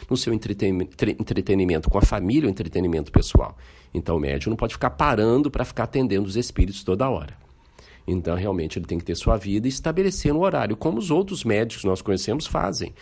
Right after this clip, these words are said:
É uma questão de disciplina, tempo e segurança. Mas, olha, gente, realmente não dá mais para ficar falando que o médium tem que receber os espíritos dentro do centro e acabou. Isso realmente é jogar o espiritismo por água, por, por água abaixo, tá?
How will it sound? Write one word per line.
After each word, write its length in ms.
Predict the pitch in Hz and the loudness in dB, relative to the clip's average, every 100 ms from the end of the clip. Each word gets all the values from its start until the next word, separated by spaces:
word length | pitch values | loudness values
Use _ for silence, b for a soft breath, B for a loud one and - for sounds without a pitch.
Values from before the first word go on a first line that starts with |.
| B B - | B B 0
É 20 | |
uma 140 | 127 | 2
questão 320 | 131 113 - | 2 0 0
de 80 | 101 | 0
disciplina, 800 | 87 95 - - 85 98 110 107 | -2 -4 -4 -4 0 0 0 -2
tempo 400 | - 104 101 98 | 2 4 4 0
e 20 | |
segurança. 680 | 98 92 92 - - - - B B B B B B | -4 -2 0 -2 -6 -12 -12 B B B B B B
Mas, 320 | 107 113 110 | 0 2 2
olha, 220 | 135 107 | 2 2
gente, 320 | 101 101 101 131 | 2 0 0 -2
realmente 760 | 143 120 120 - - 127 - - | 0 0 0 0 -2 -2 -4 -4
não 220 | - 185 | 0 2
dá 160 | 135 101 | 2 4
mais 500 | 95 107 98 78 - | 4 4 2 0 -4
para 160 | 110 | -4
ficar 200 | 107 120 | -4 -6
falando 540 | - 151 90 87 92 107 | -2 0 0 0 -2 -6
que 160 | - | -4
o 80 | 131 | 0
médium 500 | 104 95 127 123 - | 2 2 0 -2 -4
tem 120 | 120 | -4
que 80 | 113 | -4
receber 340 | 120 - 107 | -4 -2 -2
os 60 | 104 | -2
espíritos 380 | 87 101 98 - | -4 -4 -4 -2
dentro 280 | 101 98 95 | -2 -2 -6
do 120 | 92 | -6
centro 360 | - 117 127 | -2 0 0
e 40 | 135 | -2
acabou. 480 | 135 135 80 69 - b b b b - | -2 -2 -2 -6 -8 b b b b -6
Isso 180 | 123 | -6
realmente 400 | 135 131 110 110 | -2 0 0 0
é 20 | 113 | -2
jogar 300 | 101 101 101 | 0 0 0
o 40 | |
espiritismo 540 | 101 107 95 98 101 | -2 -4 -4 -2 -4
por 160 | 113 117 | -2 -2
água, 240 | 95 107 | 0 -4
por, 200 | 113 - | -6 -6
por 180 | 85 90 | -4 -2
água 220 | 92 113 | 0 0
abaixo, 400 | 151 90 76 - | 0 -2 -4 -6
tá? 280 | - 98 139 | -2 0 -2